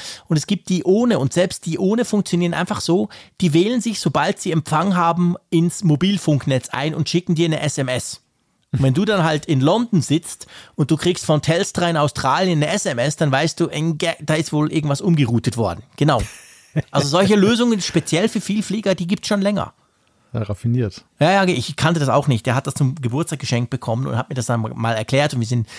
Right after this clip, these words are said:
Speaker 1: eine Zeit lang, Anfang so zwanzig zehn, zwölf, elf, zwölf sind wir zusammen viel rumgeflogen. Und das war schon auch faszinierend. Da gab's auch eine App und so, das war schon so, wow.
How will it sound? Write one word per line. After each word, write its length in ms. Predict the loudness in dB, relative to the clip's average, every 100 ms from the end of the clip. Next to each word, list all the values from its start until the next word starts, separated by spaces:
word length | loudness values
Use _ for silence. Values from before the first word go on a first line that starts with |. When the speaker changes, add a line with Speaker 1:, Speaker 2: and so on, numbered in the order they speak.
| -20 -4
Speaker 1:
eine 80 | -2
Zeit 320 | 0 0 2
lang, 220 | 2 2
Anfang 360 | 0 0 0 0
so 120 | -2
zwanzig 400 | -2 -2 -2 -4
zehn, 260 | 0 0 2
zwölf, 240 | 0 -2
elf, 240 | 0 -2 0
zwölf 300 | 0 0 0
sind 100 | -2
wir 100 | -2
zusammen 360 | -2 0 0
viel 180 | 0 2
rumgeflogen. 560 | 2 0 2 2 2 -2 -6 -16 -18 -6
Und 120 | -2 0
das 100 | 0
war 100 | 0
schon 160 | 2
auch 120 | 2 2
faszinierend. 680 | -2 0 0 2 0 -2
Da 40 | -4
gab's 240 | -8 -10
auch 80 | -8
eine 100 | -6
App 300 | -4 -4 -2
und 120 | -2
so, 200 | 0 0
das 120 | 0
war 120 | -2 0
schon 160 | 2
so, 180 | 2 0
wow. 340 | 0 2 0